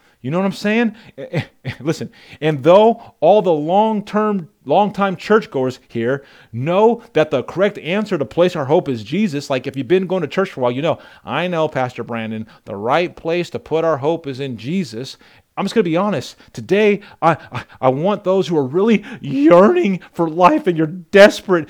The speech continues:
you're desperate, you're like, "God, I, I, I want you, I need your help, I want deliverance here." Hey, I wanna provide a little bit more than just the right answer today. I wanna take you on a journey so you can actually grab a hold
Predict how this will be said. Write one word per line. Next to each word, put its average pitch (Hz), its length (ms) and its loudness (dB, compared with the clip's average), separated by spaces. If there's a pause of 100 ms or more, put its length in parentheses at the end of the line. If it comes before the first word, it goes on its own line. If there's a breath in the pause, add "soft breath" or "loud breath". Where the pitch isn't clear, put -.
(120 loud breath)
you're 160 160 2
desperate, 202 560 0
you're 170 100 -4
like, 170 280 -4
"God, 190 280 0
I, 160 140 -2 (180 loud breath)
I, 147 140 -2 (100)
I 139 120 2
want 170 380 -2
you, 190 120 -2
I 156 60 0
need 175 260 -4
your 175 100 2
help, 190 220 2
I 156 60 4
want 185 200 0
deliverance 151 720 -4
here." 113 360 -8 (200 soft breath)
Hey, 175 300 -4 (360 soft breath)
I 185 120 -4
wanna 220 200 2
provide 185 440 -2 (200 soft breath)
a 127 60 -6
little 285 220 0
bit 175 120 0
more 185 280 0
than 175 120 -4
just 180 220 -4
the 147 80 -4
right 170 180 -4
answer 202 320 -2
today. 107 440 -14 (520 soft breath)
I 165 60 -4
wanna 190 220 0
take 196 240 -2
you 208 120 2
on 185 120 0
a 147 40 -4
journey 180 560 -2 (140 soft breath)
so - 120 -8
you 185 100 -2
can 175 160 -4
actually 180 440 -8
grab 160 380 0
a 139 80 2
hold 185 400 -2